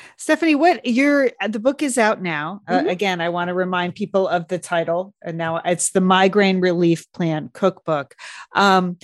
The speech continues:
Speaker 1: so will you speak to, like, um, migraine specific groups? Is that something that you do often, or, or as a health educator, who do you talk to about this kind of stuff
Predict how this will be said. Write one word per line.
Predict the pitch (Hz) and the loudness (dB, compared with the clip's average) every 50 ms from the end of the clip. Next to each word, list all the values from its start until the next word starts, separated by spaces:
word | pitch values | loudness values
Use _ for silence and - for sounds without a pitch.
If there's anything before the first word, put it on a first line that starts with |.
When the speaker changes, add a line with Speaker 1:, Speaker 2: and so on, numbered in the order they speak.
| - - - | -18 -16 -8
Speaker 1:
so | - - - 269 | -2 2 2 4
will | 254 220 262 254 | 4 4 2 2
you | 220 226 302 370 | 2 2 2 0
speak | 403 - - - - 214 226 269 269 - - | 0 -2 -6 -4 -2 -2 -2 -2 -2 -6 -10
to, | - - 262 240 | -8 -6 0 2
like, | 233 233 226 226 214 208 - 226 | 2 4 4 4 2 0 0 0
um, | 208 196 196 190 185 190 190 170 - - | 0 0 0 0 -2 -4 -6 -8 -10 -6
migraine | - - 190 196 196 196 - - 202 | -2 0 2 2 2 0 -2 -2 -4
specific | 202 - - 202 196 - - 190 - - 180 170 _ | -4 -4 -6 -6 -4 -4 -6 -4 -2 -4 -4 -4 _
groups? | - 156 170 185 233 285 294 - - - - - - | -4 -2 0 0 0 -2 -4 -6 -6 -6 -4 -2 -2
Is | 180 165 - | -2 0 2
that | 208 190 196 202 208 208 196 - | 2 4 4 4 4 2 0 -2
something | - - 208 202 196 - 208 202 196 190 185 | -6 -6 -4 -4 -4 -2 -2 -2 -2 -2 -2
that | 180 180 170 - | -2 -2 -2 -2
you | 165 170 170 | -4 -6 -6
do | 156 - 170 175 196 214 233 233 - | -4 -2 0 0 0 0 -2 -4 -4
often, | - 202 233 233 - - 262 262 262 220 | -4 -4 -4 -6 -6 -6 -6 -6 -4 -6
or, | 180 147 | -4 -4
or | 143 170 165 165 151 - | -2 0 0 -2 -2 -4
as | - 147 175 160 - - | -4 -4 -4 -4 -4 -4
a | 180 175 | -4 -2
health | 156 185 190 190 - | 0 0 0 0 0
educator, | 208 196 190 214 202 - - 208 208 202 214 208 | -2 -4 -4 -6 -6 -6 -4 -4 -2 -2 -2 -2
who | 185 226 233 | -2 -4 -2
do | 220 | -2
you | 240 240 208 | -2 -4 -4
talk | - - 185 175 202 190 - | -4 -6 -6 -6 -6 -8 -10
to | - 151 147 | -10 -10 -10
about | 139 123 131 123 120 - | -8 -8 -8 -10 -10 -10
this | - 139 - | -12 -12 -12
kind | - - 139 131 127 | -10 -10 -12 -10 -8
of | - | -8
stuff | - - 147 | -8 -6 -8